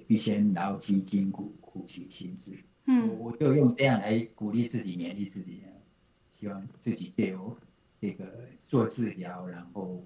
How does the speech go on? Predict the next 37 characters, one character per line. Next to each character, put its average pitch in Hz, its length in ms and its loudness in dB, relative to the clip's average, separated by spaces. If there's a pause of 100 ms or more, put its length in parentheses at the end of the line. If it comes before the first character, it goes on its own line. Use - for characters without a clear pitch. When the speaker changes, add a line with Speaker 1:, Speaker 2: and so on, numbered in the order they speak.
Speaker 1:
希 - 160 -8
望 85 120 -6
能 87 80 -10
够 - 140 -10
好 - 380 -14
转 - 120 -12 (160)
这 226 80 -12
样。 - 80 -16 (380)
Speaker 2:
嗯， 220 300 -2
嗯， 190 240 2
嗯。 175 240 0 (580)
那 339 160 4
您 262 240 8
当 294 180 6
时 220 220 4
没 208 80 2
有 208 140 2
想 160 240 0
到 208 160 0
用 214 200 2
比 175 160 -4
较 196 220 -2
积 226 380 0
极 165 200 0
的 170 120 0
方 185 260 2
式 185 240 4
来 147 260 -4
处 156 360 -4
理 147 160 0
吗？ 143 240 -14
比 160 120 -6
方 202 280 -2
说 190 320 0
动 190 260 0
手 - 240 -4
术。 180 340 -6